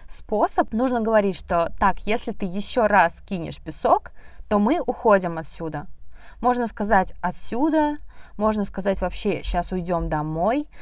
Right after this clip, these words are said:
но, ну, просто понять, что для тебя сейчас допустимо, то есть готова ли ты прямо щас уйти домой. Э, это в идеале, поэтому лучше под конец вести на площадку, где он будет кидаться песком.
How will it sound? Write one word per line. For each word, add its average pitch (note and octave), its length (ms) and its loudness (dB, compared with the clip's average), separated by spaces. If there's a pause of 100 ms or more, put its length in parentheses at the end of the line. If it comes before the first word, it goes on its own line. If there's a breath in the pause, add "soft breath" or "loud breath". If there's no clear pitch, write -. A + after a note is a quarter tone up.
(220 loud breath)
но, G3+ 540 4 (120)
ну, G#3+ 160 -2
просто - 400 -2
понять, G#3 400 0
что - 240 -2
для G3+ 140 -2
тебя F3+ 300 -2
сейчас - 440 -6
допустимо, B3 680 -4 (140)
то F#3+ 60 -2
есть F3+ 120 -4
готова A#3+ 260 2
ли B3 80 -2
ты - 120 -6
прямо E3+ 180 -4
щас F3 240 -10
уйти F3 200 -8
домой. E3 440 -2 (140)
Э, - 180 -2
это C4 220 4
в G#3 100 0
идеале, F#3 460 4
поэтому G#3 340 0
лучше G#3+ 240 -4
под - 160 -8
конец F#3+ 480 0
вести D#3 460 -8 (400 loud breath)
на F#3+ 100 -2
площадку, F3+ 520 2
где E3+ 200 -4
он E3 280 -4
будет E3 240 -4
кидаться D#3+ 400 -2
песком. D#4 500 0